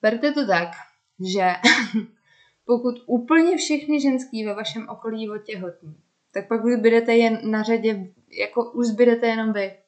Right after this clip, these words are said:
Takže ono to nějak přijít musí. Ehm, no nic.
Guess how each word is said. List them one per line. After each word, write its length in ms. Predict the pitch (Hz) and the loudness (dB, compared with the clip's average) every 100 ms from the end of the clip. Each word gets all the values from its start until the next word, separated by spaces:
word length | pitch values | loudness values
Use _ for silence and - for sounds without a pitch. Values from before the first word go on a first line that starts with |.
| - | -10
Takže 220 | 214 233 | -2 0
ono 220 | 240 240 | 0 -2
to 60 | 233 | -2
nějak 240 | 226 220 | -4 -8
přijít 280 | - 214 196 | -14 -14 -14
musí. 320 | 196 147 - _ _ _ _ _ _ _ _ _ _ _ - | -14 -16 -20 _ _ _ _ _ _ _ _ _ _ _ -10
Ehm, 540 | 202 202 202 202 196 - _ _ _ _ _ _ _ _ _ _ _ _ _ _ | -6 -4 -4 -6 -10 -18 _ _ _ _ _ _ _ _ _ _ _ _ _ _
no 80 | 240 | 0
nic. 420 | 233 214 208 - | 0 0 -4 -18